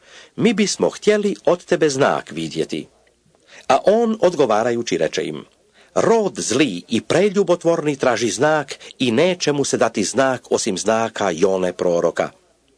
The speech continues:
Jer kao što je Jona bio u trbuhu kitovom tri dana i tri noći, tako će biti i sin čovječji u srcu zemlje tri dana i tri noći. Ninivljani izaći će na sud s rodom ovim i osudit će ga,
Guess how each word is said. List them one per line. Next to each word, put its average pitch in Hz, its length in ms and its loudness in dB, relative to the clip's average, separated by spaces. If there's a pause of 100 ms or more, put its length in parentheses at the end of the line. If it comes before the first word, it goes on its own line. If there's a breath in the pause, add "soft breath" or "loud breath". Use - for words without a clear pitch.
(320 loud breath)
Jer 185 180 2
kao 214 160 4
što 170 160 -2
je 127 180 0
Jona 175 360 4
bio 131 240 2
u 107 100 -2
trbuhu 143 440 0
kitovom 143 720 0
tri 156 280 -2
dana 113 420 0
i 104 160 -4
tri 107 300 -2
noći, 143 400 -2 (340 loud breath)
tako 220 220 0
će - 140 2
biti 143 260 -2
i 110 120 -2
sin 170 400 -2
čovječji 135 720 0
u 143 120 2
srcu 107 460 -2
zemlje 127 500 0 (100)
tri 107 280 -2
dana 110 520 0
i 95 100 -4
tri 90 340 -4
noći. 78 360 -6 (800 loud breath)
Ninivljani 147 880 2 (240 loud breath)
izaći 156 520 0
će 127 160 0
na 104 100 0
sud 170 420 0
s - 160 -2
rodom 123 440 2
ovim 120 300 0
i 117 100 0
osudit 117 440 -2
će 85 120 0
ga, 73 180 -4